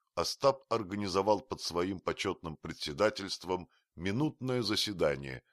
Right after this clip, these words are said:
на котором секцию единогласно переименовали в шах-клуб четырёх коней.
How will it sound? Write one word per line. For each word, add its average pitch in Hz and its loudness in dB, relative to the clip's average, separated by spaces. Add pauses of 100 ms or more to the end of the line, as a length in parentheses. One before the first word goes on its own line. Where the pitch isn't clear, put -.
(260)
на 82 -2
котором 101 2
секцию 95 0
единогласно 98 2
переименовали 87 0
в - -8
шах-клуб 92 -2
четырёх 85 -2
коней. 82 -4